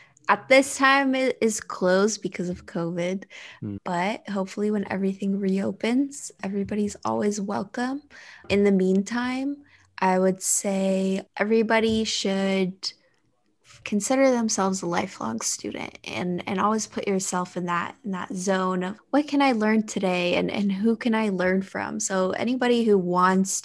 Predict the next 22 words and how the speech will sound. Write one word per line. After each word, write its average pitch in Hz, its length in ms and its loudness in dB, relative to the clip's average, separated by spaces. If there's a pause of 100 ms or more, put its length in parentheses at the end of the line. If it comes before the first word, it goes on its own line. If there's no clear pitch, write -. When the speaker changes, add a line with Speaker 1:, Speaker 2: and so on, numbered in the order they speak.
Speaker 1:
to 180 180 -2
learn 180 360 0 (120)
more 226 220 8
about 202 460 6
how 185 200 2
Muslims 190 460 0
live 240 340 4
or 202 260 4
learn 202 320 2
more 196 140 4
about 190 240 0
Islam, 196 560 -2
just 196 420 -6 (560)
find 247 340 -4
some 254 160 0
people 247 260 -2
on 247 140 0
the - 120 -2
internet 233 640 -2
to 214 320 -2
learn 190 340 2
from. 240 460 -2